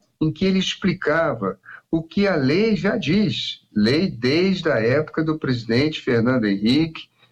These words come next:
Depois, em dois mil e quinze, o Congresso Nacional fez uma outra lei esclarecendo aquela lei.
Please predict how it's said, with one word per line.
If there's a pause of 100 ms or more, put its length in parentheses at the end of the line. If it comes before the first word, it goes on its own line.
(160)
Depois,
em
dois
mil
e
quinze,
o
Congresso
Nacional
fez
uma
outra
lei
esclarecendo
aquela
lei.